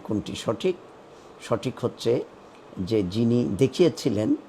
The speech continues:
যে লিস্ট ডাইমেনশন বরাবর ব্রিক্সগুলো ধরা,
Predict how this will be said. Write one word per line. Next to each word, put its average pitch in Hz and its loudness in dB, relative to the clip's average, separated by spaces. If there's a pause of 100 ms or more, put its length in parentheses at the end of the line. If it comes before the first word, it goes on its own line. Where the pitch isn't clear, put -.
(440)
যে 120 2
লিস্ট 143 2
ডাইমেনশন 127 2
বরাবর 107 2
ব্রিক্সগুলো 101 -2
ধরা, 98 -2